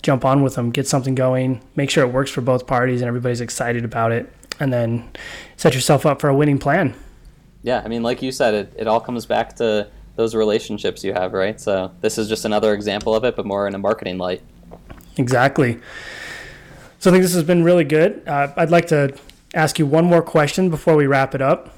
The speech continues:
Speaker 2: Mm-hmm.
Speaker 1: It's, tell me your funniest story.
Speaker 2: My funniest story? From work or from life?
Speaker 1: From anything.
Speaker 2: <laughs> My funniest
Speaker 1: This is my
Speaker 2: story.
Speaker 1: favorite part.
Speaker 2: Oh, man. All right, let me think about this for a second. I wanna give you a good one.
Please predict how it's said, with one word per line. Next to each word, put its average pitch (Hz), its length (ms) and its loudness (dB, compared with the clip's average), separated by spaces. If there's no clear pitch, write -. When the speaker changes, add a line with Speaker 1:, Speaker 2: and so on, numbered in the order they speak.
Speaker 2:
Mm-hmm. 131 140 -14
Speaker 1:
It's, 143 460 -2
tell 165 160 2
me 180 100 6
your 151 120 6
funniest 160 440 2
story. 127 400 0
Speaker 2:
My - 80 -20
funniest 147 520 -8
story? 113 580 -6
From 120 240 -2
work 131 360 2
or 117 160 2
from 110 180 -6
life? 110 420 0
Speaker 1:
From 139 200 0
anything. 123 500 0
Speaker 2:
<laughs> - 400 -20
My 127 60 -12
funniest 117 360 -6
Speaker 1:
This 143 80 -2
is 143 40 0
my 135 160 4
Speaker 2:
story. 139 160 2
Speaker 1:
favorite 117 180 0
part. 127 380 0
Speaker 2:
Oh, 131 220 2
man. 110 400 -2
All 113 80 -2
right, 110 180 2
let 123 120 -2
me 139 220 0
think 127 220 -6
about 107 220 0
this 104 160 -6
for 104 140 0
a 107 40 -4
second. 110 300 -2
I 101 60 -2
wanna 104 160 -2
give 107 120 -2
you 101 100 0
a 98 40 -2
good 107 160 0
one. 90 180 -6